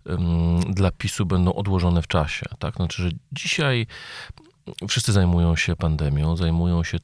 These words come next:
tym, czy, y, udało się zaszczepić mamę, babcię, ciocię, mm, albo wpisać do kolejki. Mm, a, ale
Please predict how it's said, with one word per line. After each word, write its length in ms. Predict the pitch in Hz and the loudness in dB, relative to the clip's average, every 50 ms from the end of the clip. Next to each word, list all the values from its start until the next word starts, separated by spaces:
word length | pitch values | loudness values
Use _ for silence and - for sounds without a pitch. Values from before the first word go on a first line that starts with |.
| _ | _
tym, 300 | - - 98 92 92 87 85 - | -6 -4 -2 0 0 0 -2 -2
czy, 540 | - - - - 90 85 82 82 82 80 78 - - - - - - - - - _ - | -6 -6 -4 -2 -2 0 0 0 0 -2 -2 -6 -10 -16 -18 -18 -18 -18 -18 -20 _ -8
y, 560 | - 82 80 80 78 80 80 80 80 80 80 82 | -6 -4 -2 -2 -2 -2 -2 0 0 0 -2 -2
udało 420 | - 107 98 98 92 87 87 82 | -2 0 0 2 2 4 2 2
się 140 | - - 87 | 0 -2 -2
zaszczepić 760 | 92 82 - - 92 85 - - 87 80 - - - - - | -2 -2 -2 -2 -4 -4 -4 -6 -8 -8 -6 -4 -4 -2 0
mamę, 380 | 92 87 85 82 82 82 80 | 2 2 2 2 2 2 0
babcię, 480 | 82 85 78 - - - - - 85 78 | 0 0 -2 -2 -4 -8 -6 -4 -4 -4
ciocię, 540 | - - 85 80 - - - 80 78 80 82 - - - - - - - _ - | -2 -2 -2 -2 -4 -4 -4 -2 -2 -2 -4 -6 -12 -18 -18 -18 -20 -18 _ -8
mm, 400 | - 90 87 85 85 82 82 85 82 82 82 80 | -4 -2 0 2 2 2 2 2 2 2 0 0
albo 260 | - 92 87 82 87 | 0 0 0 0 -2
wpisać 340 | - - - - - 87 82 | -6 -6 -6 -6 -4 -4 -4
do 100 | 95 87 | -4 -4
kolejki. 600 | - - 82 80 76 71 - - 82 87 120 156 - - - - - - - - - _ - | -2 0 0 0 0 0 -2 -2 -2 0 0 -2 -2 -6 -12 -20 -20 -20 -20 -20 -20 _ -4
Mm, 260 | - 92 87 87 87 - - _ | 0 2 2 2 2 2 0 _
a, 720 | - 98 95 92 92 92 92 90 90 90 90 90 90 90 87 - - _ _ _ _ _ _ _ _ _ _ _ _ _ _ _ _ _ _ _ _ _ _ _ _ _ _ _ _ _ _ _ _ _ - _ _ _ _ _ _ _ _ _ | 0 2 4 4 4 6 6 6 6 6 4 4 4 4 2 0 -6 _ _ _ _ _ _ _ _ _ _ _ _ _ _ _ _ _ _ _ _ _ _ _ _ _ _ _ _ _ _ _ _ _ -20 _ _ _ _ _ _ _ _ _
ale 200 | 113 113 113 110 | 2 4 4 2